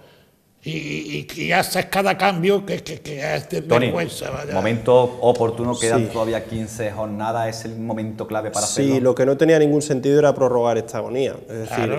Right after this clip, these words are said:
Speaker 3: eh, yo lo que me temía es que se usara a Curro Torres como escudo humano ante la visita del Málaga, ¿no? Para, para tapar otras vergüenzas. Afortunadamente no ha sido así. Eh, porque creo que es un momento bueno. Es decir, eh, si Rafa Navarro, el Córdoba,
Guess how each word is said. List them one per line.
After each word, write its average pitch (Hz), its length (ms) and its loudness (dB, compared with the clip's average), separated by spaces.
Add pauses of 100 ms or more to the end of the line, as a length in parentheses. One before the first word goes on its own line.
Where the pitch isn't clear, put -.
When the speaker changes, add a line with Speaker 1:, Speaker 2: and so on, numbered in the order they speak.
Speaker 3:
eh, 110 460 0
yo 139 460 4
lo 127 140 4
que 123 100 0
me 123 120 4
temía 139 360 4
es 151 80 0
que 160 320 4
se 151 160 -2
usara 139 340 2
a 139 60 4
Curro 143 260 2
Torres 143 240 2
como 143 200 0
escudo 135 320 2
humano 139 560 2 (180)
ante 120 240 -2
la 113 100 2
visita 120 320 -2
del 113 140 -2
Málaga, 107 340 -2
¿no? 120 160 -8 (420)
Para, 107 480 -2
para 110 160 -6
tapar 110 240 -2
otras 117 240 0
vergüenzas. 123 380 2
Afortunadamente 127 720 0
no 139 80 4
ha 131 60 4
sido 139 200 4
así. 156 360 0 (600)
Eh, 123 360 4
porque 120 320 2
creo 139 260 6
que 139 460 6
es 127 120 -2
un 165 60 2
momento 147 300 6
bueno. 143 340 6
Es - 60 0
decir, 127 400 0
eh, 113 260 0
si 123 220 -4
Rafa 131 260 4
Navarro, 147 500 6
el 120 160 -4
Córdoba, 117 400 4